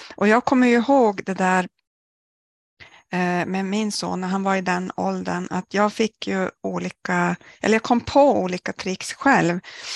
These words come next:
Att, för jag märkte att när jag blev förkyld och tappade rösten, då pekade jag bara så här, ja, men på tandborsten. Då var det som inget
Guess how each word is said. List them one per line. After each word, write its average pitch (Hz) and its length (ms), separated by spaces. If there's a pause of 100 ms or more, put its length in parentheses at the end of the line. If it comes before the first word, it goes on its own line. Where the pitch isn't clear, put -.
(200)
Att, - 320 (240)
för - 120
jag 208 80
märkte 226 340
att 226 80
när 202 100
jag 214 100
blev 220 100
förkyld 208 440
och 185 60
tappade 196 320
rösten, 175 440
då 208 100
pekade 240 640
jag 180 140
bara 180 200
så - 140
här, 175 240 (540)
ja, 185 60
men 185 120
på - 80
tandborsten. 170 1000
Då 185 60
var 240 140
det 403 80
som 370 140
inget 202 320